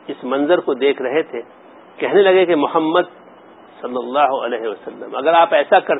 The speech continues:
سکیں کہ فلاں شا-، شخص کے باغ کی اتنی کھجوریں وقت معین پر مجھے دے دیں تو میں قیمت پیشگی دے دوں اور وقت معین پر کھجوریں دے دوں گا۔ حضور صلی اللہ علیہ وسلم نے فرمایا، "یہ تو نہیں ہو سکتا،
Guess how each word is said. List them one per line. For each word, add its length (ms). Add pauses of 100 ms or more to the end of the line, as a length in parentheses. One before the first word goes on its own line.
سکیں 220
کہ 200
فلاں 260 (100)
شا-، 220 (140)
شخص 300
کے 140
باغ 340 (140)
کی 220
اتنی 260
کھجوریں 480 (1040)
وقت 260
معین 640
پر 120
مجھے 260
دے 220
دیں 200 (220)
تو 80
میں 140
قیمت 460
پیشگی 440
دے 180
دوں 220 (460)
اور 140
وقت 280
معین 540
پر 160
کھجوریں 400
دے 140
دوں 200
گا۔ 40
حضور 600
صلی 160
اللہ 460
علیہ 160
وسلم 340
نے 100
فرمایا، 340
"یہ 260
تو 80
نہیں 180
ہو 140
سکتا، 300